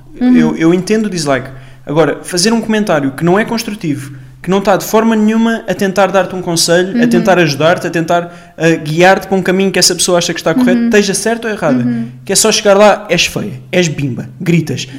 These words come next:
Speaker 2: tens uma maneira de falar ridícula. Pá,
Speaker 1: Uhum.
Speaker 2: matem-se, é o meu conselho.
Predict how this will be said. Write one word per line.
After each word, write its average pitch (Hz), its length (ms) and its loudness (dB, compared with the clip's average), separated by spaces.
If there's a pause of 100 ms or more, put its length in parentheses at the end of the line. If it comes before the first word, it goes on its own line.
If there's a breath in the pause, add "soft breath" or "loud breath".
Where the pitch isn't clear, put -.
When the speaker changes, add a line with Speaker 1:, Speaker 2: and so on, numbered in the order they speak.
(120)
Speaker 2:
tens 180 140 2
uma 185 100 2
maneira 175 240 2
de 170 80 -4
falar 170 340 2
ridícula. 147 560 -4
Pá, 214 360 0
Speaker 1:
Uhum. 127 80 -6
Speaker 2:
matem-se, 120 560 -6
é 127 120 -10
o 127 40 -6
meu 127 160 -6
conselho. - 380 -8